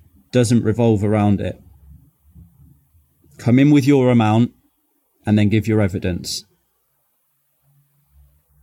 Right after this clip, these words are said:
The second piece of advice, it's okay to ask for more time. Time can make us feel like we have this added pressure, this unnecessary pressure in these kind of situations. It doesn't have to be that way.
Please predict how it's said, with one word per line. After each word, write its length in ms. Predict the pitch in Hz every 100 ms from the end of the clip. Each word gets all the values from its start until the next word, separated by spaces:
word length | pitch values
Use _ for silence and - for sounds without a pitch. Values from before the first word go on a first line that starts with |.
| _ 113
The 120 | 110
second 460 | - 143 - 131
piece 400 | - 120 104 - - - - -
of 80 | 104
advice, 440 | 107 113 104 98 -
it's 180 | 113 123
okay 460 | 139 - 143 127
to 200 | - -
ask 320 | 113 110 -
for 120 | - 110
more 240 | 113 104
time. 480 | - 117 101 95 - _ _ -
Time 360 | - 151 160 160
can 160 | 151
make 280 | 131 123 131
us 240 | 107 - - _
feel 480 | - 139 131 123 117
like 260 | 117 104
we 80 | 120
have 240 | 107 117 104
this 300 | 113 107 -
added 400 | 123 131 131 107
pressure, 440 | - 127 110 113 95
this 200 | 104 -
unnecessary 720 | 123 127 127 127 113 131 113
pressure 480 | - 120 - 110 - _ _ -
in 100 | 120
these 180 | 123 107
kind 220 | 131 120
of 80 | 110
situations. 760 | 120 - 107 104 95 110 101 -
It 120 | 131
doesn't 280 | 143 127 131
have 220 | 113 120
to 100 | -
be 180 | 117 117
that 180 | 101 85
way. 280 | 95 92